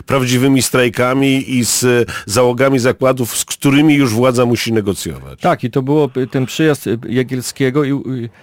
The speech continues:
Speaker 2: y, siadanie przy jednym stole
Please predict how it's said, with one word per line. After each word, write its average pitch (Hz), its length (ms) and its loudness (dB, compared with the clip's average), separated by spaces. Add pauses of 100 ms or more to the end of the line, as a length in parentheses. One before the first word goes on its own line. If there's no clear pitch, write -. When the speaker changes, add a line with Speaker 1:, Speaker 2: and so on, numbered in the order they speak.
(240)
Speaker 2:
y, 110 300 0 (1900)
siadanie 135 520 0
przy - 280 -6
jednym 135 260 0
stole 117 500 0